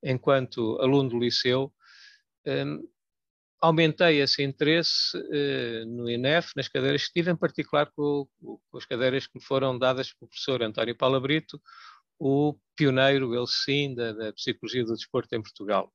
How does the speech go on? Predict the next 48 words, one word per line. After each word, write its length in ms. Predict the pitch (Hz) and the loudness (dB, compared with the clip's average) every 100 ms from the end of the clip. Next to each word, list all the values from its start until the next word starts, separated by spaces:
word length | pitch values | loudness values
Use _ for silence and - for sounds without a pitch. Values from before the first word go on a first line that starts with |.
| - | -2
E 100 | 139 | 2
ele 120 | 131 | 2
também 320 | 127 120 139 | 2 0 0
com 300 | 127 131 120 | -2 -8 -6
dupla 260 | 113 135 127 | -4 -2 -4
formação, 580 | - 113 113 - 95 95 _ _ - | -6 -6 -2 -2 -4 -8 _ _ -16
formado 320 | 107 113 113 | -4 -2 0
em 40 | |
Educação 380 | 120 - 123 139 | -2 -2 -2 -2
Física 480 | - 165 156 135 - | 0 0 0 -4 -8
e 40 | |
mais 240 | 113 113 - | -6 -4 -4
tarde 300 | 127 123 110 | -2 -2 -4
em 40 | |
Psicologia 500 | - 117 - 104 123 | -6 -10 -10 -10 -8
no 160 | 110 110 | -6 -4
ispa. 300 | 104 - - _ _ _ _ _ _ _ _ _ - - - - - _ _ _ _ | -6 -10 -20 _ _ _ _ _ _ _ _ _ -20 -16 -14 -14 -16 _ _ _ _
Bom, 420 | 156 175 151 - _ - | 2 4 6 4 _ 0
eh, 340 | 135 131 127 170 | 4 4 2 2
entretanto 540 | 160 - - 160 - | 2 2 2 2 2
fui 160 | 147 135 | 0 0
para 220 | 131 127 | 2 2
a 40 | |
tropa 420 | - 131 123 - | 2 2 2 2
em 160 | 117 127 | 0 4
Évora 440 | 147 147 160 170 170 _ _ - - _ - | 2 2 -4 -4 -6 _ _ -20 -20 _ -8
e, 500 | 170 175 170 180 - | -2 2 4 4 0
eh, 340 | 165 156 156 160 156 - | -4 0 -2 -4 -8 -14
resolvi 800 | 165 139 131 156 143 151 165 147 131 | -12 -8 0 4 4 4 4 4 2
nos 320 | 131 120 - | -2 -4 -2
tempos 460 | 147 135 - - - | 0 0 -2 -12 0
de 140 | 131 | 4
ócio, 420 | 131 139 - 160 | 6 4 2 -2
que 100 | - | -4
foram 260 | - 127 123 | -4 -2 0
a 40 | |
maioria 320 | 120 123 131 | 0 0 0
dos 220 | 120 117 - | -2 -4 -4
tempos 280 | 139 123 | -4 -4
que 60 | - | -10
passei 280 | 123 - 120 | -4 0 2
em 160 | 117 117 | 2 4
Évora, 320 | 131 151 151 | 2 0 -4
que 120 | - | -4
aproveitei 440 | 117 110 113 117 117 | -10 -2 -2 0 -4
para 160 | 113 | -4
conhecer 380 | - 117 123 113 | -4 -2 2 4
Évora, 420 | 127 123 123 107 | 4 2 0 -4